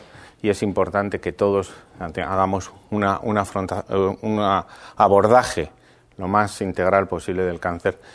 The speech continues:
que es lo que va a hacer que estos tratamientos sean mucho mejores para pacientes. No solo radioterapia, sino en general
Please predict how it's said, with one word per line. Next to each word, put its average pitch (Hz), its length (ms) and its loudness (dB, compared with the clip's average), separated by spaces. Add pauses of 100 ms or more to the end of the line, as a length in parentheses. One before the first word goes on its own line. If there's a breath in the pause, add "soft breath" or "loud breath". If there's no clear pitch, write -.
(220 loud breath)
que 104 100 4
es 92 100 2
lo 98 120 6
que 90 80 0
va 87 100 4
a - 20 0
hacer 90 200 0
que 92 120 -6
estos - 240 -8
tratamientos 85 580 -4
sean 85 240 -4
mucho 82 260 -6
mejores 82 400 -6
para 78 200 -8
pacientes. 80 520 -16
No 95 140 -4
solo 104 240 4
radioterapia, 95 640 2
sino 90 240 -6
en 82 220 -6
general 85 420 -4